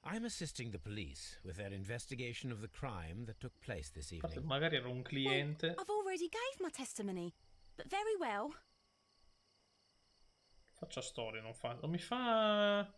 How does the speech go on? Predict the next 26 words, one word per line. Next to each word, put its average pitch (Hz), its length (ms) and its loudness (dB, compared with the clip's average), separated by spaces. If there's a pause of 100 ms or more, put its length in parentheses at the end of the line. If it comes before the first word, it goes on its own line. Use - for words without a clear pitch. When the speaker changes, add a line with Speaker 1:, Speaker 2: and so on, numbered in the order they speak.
(640)
Speaker 2:
Controllare 185 560 2
la 190 80 0
Speaker 1:
Could 180 360 0
you 196 100 0
Speaker 2:
signorina? 117 60 -6
Speaker 1:
tell 165 180 0
us 120 300 -4
everything 135 540 -2
that 104 160 -4
you 107 100 -2
may 101 220 -2
have 87 180 -4
seen 123 600 -4 (200)
or 104 220 -4
heard? 69 380 -8 (680)
Speaker 3:
Yes, - 480 -6 (360)
yes. 269 460 -4 (400)
I 330 100 0
was 330 140 -2
selling 440 340 0
my 440 140 0
flowers 339 360 -2
as 277 120 -6
usual, 208 480 -2 (320)
and 311 180 2
then 208 380 -2